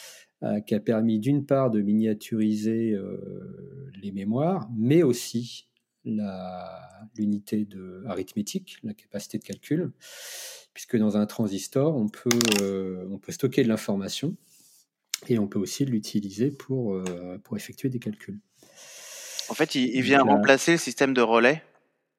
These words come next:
Speaker 1: Il vient remplacer le système de relais, il vient remplacer les, les tors, euh, de, de ferrite, euh, il vient remplacer, euh, quelque part aussi les, les cartes perforées, puisqu'on peut stocker aujourd'hui des,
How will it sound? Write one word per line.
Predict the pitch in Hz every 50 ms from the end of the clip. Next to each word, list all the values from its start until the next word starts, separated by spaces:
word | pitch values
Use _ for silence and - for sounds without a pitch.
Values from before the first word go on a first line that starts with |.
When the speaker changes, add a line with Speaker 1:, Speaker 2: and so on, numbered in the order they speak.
| _ _ _ _ _ _ _
Speaker 1:
Il | - 127 110
vient | 107 123 123 123
remplacer | 120 120 113 - 123 120 110 - 135
le | 117
système | - 160 135 - - 139 127 123
de | 113 117
relais, | 110 101 107 104 104 107 117 123 135 143 143 151
il | 147 117
vient | 104 110 113 110
remplacer | 107 107 107 - 113 107 107 - - 117 113 110 107
les, | 104 101 98 95 95
les | 95 98 98
tors, | - - 117 107 107 107 107 95 92
euh, | 92 92 92 98 101 - - - - 101 104 104 104 - - 123 123
de, | 113 113 113 104 101 95 95 92
de | - 101
ferrite, | - - - 104 90 98 113 127 - - - - _ - - - - - - - - _ _ _ -
euh, | - 101 101 98 95 95 95 95 123 143
il | 113 95
vient | 90 98 98 92
remplacer, | 92 101 95 - - 101 92 - - - 117 110 110 110 110 107 107 107 101
euh, | 95 92 90 92 90 90 90 92 92 90 _
quelque | - 107 - - -
part | - - - 110 110 101
aussi | 95 98 - - - - 107 107 107
les, | 107 98 95 92
les | 98 92
cartes | - - 101 - - -
perforées, | 107 104 - - - 107 101 - 104 127 135 123 - -
puisqu'on | - - - _ - 104
peut | - - 110
stocker | - - - 107 101 - - - 107 110 107
aujourd'hui | 98 92 98 92 90 90 101 110 107 110
des, | 104 101 101 101 101 101 98